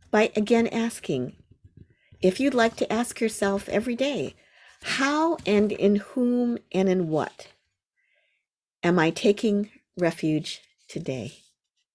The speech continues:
Where am I going for protection and to feel safe enough?" So how and where am I taking refuge?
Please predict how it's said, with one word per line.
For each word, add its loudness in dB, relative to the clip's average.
Where 4
am 4
I 2
going 2
for -4
protection -4
and -2
to -6
feel -2
safe -4
enough?" -4
So 2
how 0
and 0
where 2
am -4
I -2
taking -2
refuge? -8